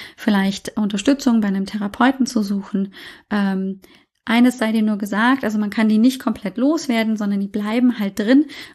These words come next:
und, ähm, bestmöglich wäre es tatsächlich halt,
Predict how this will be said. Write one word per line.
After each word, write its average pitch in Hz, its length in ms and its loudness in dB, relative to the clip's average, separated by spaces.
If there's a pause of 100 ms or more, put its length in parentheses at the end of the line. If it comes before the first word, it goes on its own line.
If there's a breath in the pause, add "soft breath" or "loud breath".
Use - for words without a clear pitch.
und, 202 300 -6
ähm, 202 280 -6 (100)
bestmöglich 220 720 0
wäre 214 280 -2
es 208 280 -6
tatsächlich 214 500 -6
halt, 202 280 -6